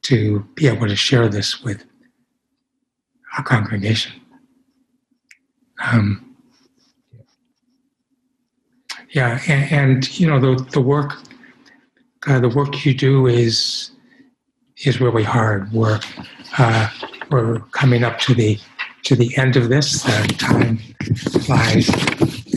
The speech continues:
quite, uh, quite fast. Uh, you have been listening to Change Agents, conversations with human rights and social justice advocates on W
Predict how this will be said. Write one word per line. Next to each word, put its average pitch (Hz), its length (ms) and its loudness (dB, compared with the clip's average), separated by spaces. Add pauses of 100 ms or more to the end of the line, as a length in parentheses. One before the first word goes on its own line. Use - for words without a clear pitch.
quite, - 360 2
uh, 110 320 0 (300)
quite 127 220 -2
fast. - 500 -2 (760)
Uh, 110 200 -6 (560)
you 139 180 0
have 131 80 0
been 120 240 0
listening 127 640 2 (800)
to 143 120 0
Change 147 420 -2
Agents, 107 640 -6 (420)
conversations 123 920 0
with 113 220 0
human 123 400 0
rights 117 420 -2 (320)
and 127 100 2
social 120 360 0
justice - 480 -4
advocates 107 680 -6 (1000)
on 117 160 -2
W 120 480 0